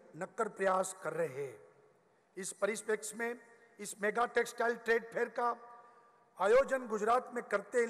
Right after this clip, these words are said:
करने के लिए मैं माननीय कापड़ मंत्री स्मृति ईरानी को अभिनंदन देता हूं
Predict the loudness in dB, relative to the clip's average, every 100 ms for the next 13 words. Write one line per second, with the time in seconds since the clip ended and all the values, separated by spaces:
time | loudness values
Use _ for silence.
0 | -2 -16 -2 0 0 0 0 0 -2 -4
1 | -10 -20 -20 _ -6 -2 -4 -4 -6 -8
2 | -12 -14 -8 -2 2 2 0 -6 -10 -10
3 | -18 -20 _ _ -14 -12 -8 -8 -8 -6
4 | -4 -4 -8 -8 -8 -8 -6 -6 -4 -4
5 | -4 -6 -2 -2 2 2 0